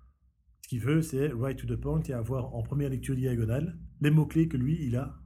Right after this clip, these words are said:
en tête par rapport à une fonction. Parce qu'on est dans un processus recrutement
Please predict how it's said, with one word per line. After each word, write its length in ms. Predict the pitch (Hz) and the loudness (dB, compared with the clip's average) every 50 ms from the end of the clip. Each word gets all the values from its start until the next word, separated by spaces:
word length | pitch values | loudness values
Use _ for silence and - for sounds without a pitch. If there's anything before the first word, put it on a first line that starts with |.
| - - - | -20 -12 -8
en 140 | 135 120 113 | -6 -6 -4
tête 400 | - 113 110 123 127 - 120 - | -4 -4 -4 -4 -6 -8 -10 -8
par 120 | 120 110 | -8 -6
rapport 280 | 107 110 - 127 110 107 | -6 -6 -6 -4 -4 -4
à 40 | |
une 100 | 104 98 | -6 -6
fonction. 320 | - - - 82 - - - - - _ _ _ - - - - - - - - - - - - - - | -8 -12 -14 -14 -16 -16 -20 -20 -20 _ _ _ -20 -18 -18 -18 -18 -20 -20 -20 -14 -12 -12 -12 -8 -8
Parce 140 | 123 - | -6 -2
qu'on 120 | - 165 175 | 0 2 2
est 40 | 160 | 4
dans 160 | 151 135 135 | 2 2 0
un 60 | 135 | -2
processus 420 | - 127 110 110 - - 165 - | -2 -4 -6 -6 -4 -6 -4 -4
recrutement 880 | 175 156 95 127 123 - - 117 110 - 120 117 143 180 226 233 - - | -4 -4 -2 -2 -2 -2 -2 -4 -2 0 0 2 2 2 0 -2 -6 -14